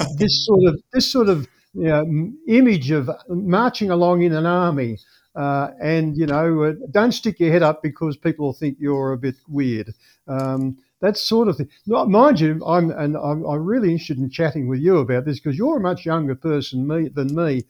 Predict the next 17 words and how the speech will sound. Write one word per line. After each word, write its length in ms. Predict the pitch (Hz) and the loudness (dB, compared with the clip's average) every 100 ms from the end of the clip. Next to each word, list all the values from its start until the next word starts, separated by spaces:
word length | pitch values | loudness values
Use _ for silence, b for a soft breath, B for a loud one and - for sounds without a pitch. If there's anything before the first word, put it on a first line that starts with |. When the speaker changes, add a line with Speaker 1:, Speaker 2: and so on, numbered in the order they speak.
| b b b | b b b
Speaker 2:
because 580 | 165 - 185 175 - _ _ | -4 2 4 4 2 _ _
this 400 | 147 135 247 - | -10 0 2 2
is 240 | 226 233 185 | 2 2 0
breaking 560 | - 156 151 143 143 135 | -2 0 0 0 -2 0
down, 420 | 170 151 135 135 | 2 2 0 -2
but 120 | 151 | -2
it's 160 | 156 - | -2 -2
being 260 | 185 180 | 0 0
broken 400 | 180 233 277 240 | 0 0 0 0
down 300 | 175 170 160 | 0 0 -2
by 220 | 156 151 | -2 -2
a 20 | 147 | 0
bit 140 | 226 | 0
of 100 | 254 | 0
a 100 | 165 | -2
fight 360 | - 185 175 156 | 0 2 2 0
against 580 | 147 156 143 - - | -2 -4 -4 -12 -16